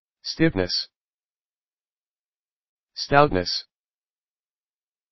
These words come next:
Strategy. Streetlight.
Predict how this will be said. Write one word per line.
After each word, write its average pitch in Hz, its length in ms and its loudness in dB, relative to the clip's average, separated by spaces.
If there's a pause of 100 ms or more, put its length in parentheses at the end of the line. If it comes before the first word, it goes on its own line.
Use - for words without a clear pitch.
(500)
Strategy. 95 720 0 (2000)
Streetlight. 95 680 2